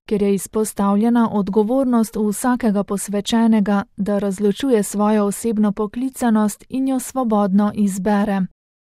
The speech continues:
Poudarjena sta tudi pomen in vrednost discipline, ki jo mora spremljati vzgoja za svobodo.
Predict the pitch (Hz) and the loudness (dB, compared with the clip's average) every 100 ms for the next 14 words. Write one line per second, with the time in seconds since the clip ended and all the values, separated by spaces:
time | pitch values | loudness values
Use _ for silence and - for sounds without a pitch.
0 | - 208 196 208 226 220 208 202 220 214 | -4 0 2 2 4 4 4 2 -2 -2
1 | 262 247 - 226 226 233 240 240 240 240 | 0 -2 2 2 4 4 4 2 2 2
2 | 240 226 226 214 220 214 - 240 - 240 | 2 2 2 2 -2 -4 -4 -6 -2 2
3 | 220 196 196 - - 202 196 208 208 202 | 4 4 2 -4 -2 0 2 2 2 -2
4 | - 233 233 233 220 247 233 208 214 214 | -2 0 4 4 2 -2 -4 -2 2 4
5 | 220 214 226 220 226 233 220 202 190 190 | 4 2 -2 -2 -2 0 2 0 0 -4